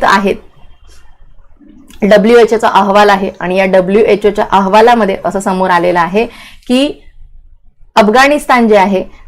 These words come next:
तर या अफगाणिस्तानमध्ये दहा लाखांपेक्षा जास्त वि-, अ, मुलं जी आहेत, ही मुलं गंभीर कुपोषणाने ग्रासलेली आहेत. त्यानंतर गुजरात आहे, तर गुजरातमध्ये लाईव्हे-,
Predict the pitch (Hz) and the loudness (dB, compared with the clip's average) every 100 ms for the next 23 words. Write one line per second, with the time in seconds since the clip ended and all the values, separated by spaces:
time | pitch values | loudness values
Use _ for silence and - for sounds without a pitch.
0 | - 208 214 226 - - 208 196 240 262 | -2 2 4 2 -2 -4 -2 0 0 0
1 | 277 - 233 226 208 190 220 - - - | -2 0 0 2 2 4 2 2 -8 -18
2 | - - 175 202 202 226 254 240 180 190 | -20 -12 0 0 2 2 2 2 2 0
3 | 202 247 262 240 214 226 208 196 202 214 | 0 -4 -2 -2 -4 -2 -2 -2 0 0
4 | 214 - - - _ - - - - - | 0 -4 -20 -20 _ -20 -20 -20 -20 -2
5 | 185 175 175 208 262 285 254 233 190 196 | 2 2 2 2 4 2 4 0 0 -6
6 | - 220 214 208 226 - - - 185 208 | -4 -2 0 2 0 -4 -20 -16 -2 2
7 | 220 214 233 233 240 226 202 196 196 185 | 2 2 2 2 0 -4 -4 -4 -4 -4
8 | 196 208 190 185 202 185 196 - - - | -2 0 -2 -4 -2 -2 -2 -6 -10 -10
9 | - - - - - - - 247 285 285 | -10 -16 -18 -20 -20 -20 2 2 4 0
10 | 254 269 277 208 202 233 240 233 208 226 | 2 0 2 0 2 2 2 0 -2 -2
11 | 226 220 208 202 247 247 262 208 208 - | 0 0 0 2 2 2 0 0 0 -4
12 | - - 202 220 240 277 277 | -20 -2 4 4 4 4 2